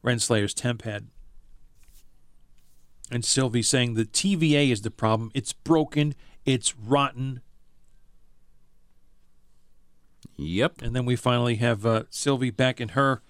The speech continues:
Speaker 1: McDonald's land. I guess it's the end of the night. The shift, the coworker comes out. "You have a ride? You're good? Okay."
Speaker 2: And she's playing with the He Who Remains talisman
Speaker 1: She's
Speaker 2: at that
Speaker 1: got a,
Speaker 2: point.
Speaker 1: the Tempad, yeah.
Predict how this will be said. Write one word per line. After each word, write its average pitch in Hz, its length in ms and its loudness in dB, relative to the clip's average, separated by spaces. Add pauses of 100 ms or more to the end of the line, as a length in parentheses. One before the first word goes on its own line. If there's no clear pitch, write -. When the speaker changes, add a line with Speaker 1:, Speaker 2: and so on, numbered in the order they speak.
(380)
Speaker 1:
McDonald's 127 520 2
land. 120 340 2
I 107 60 -6
guess 117 200 -4
it's 117 120 -8
the 123 100 -2
end 139 160 2
of 113 60 -2
the 110 80 -4
night. 165 300 0 (240)
The 107 80 -6
shift, 143 320 0
the 113 60 -14
coworker 120 500 0
comes 117 260 -2
out. 131 160 0
"You 117 100 -4
have 123 100 2
a 113 40 -2
ride? 165 300 0
You're 120 100 -4
good? 156 260 2
Okay." 110 400 -8
Speaker 2:
And 127 120 -2
she's 170 160 -4
playing 151 300 0
with 127 120 0
the 98 100 -4
He 107 160 -2
Who 104 180 -2
Remains 98 400 -4
talisman 85 500 -6
Speaker 1:
She's 104 140 -8
Speaker 2:
at - 80 -6
that 117 120 2
Speaker 1:
got 117 40 2
a, 113 140 0
Speaker 2:
point. - 60 -16
Speaker 1:
the 110 100 -12
Tempad, 104 540 -8
yeah. 101 200 -10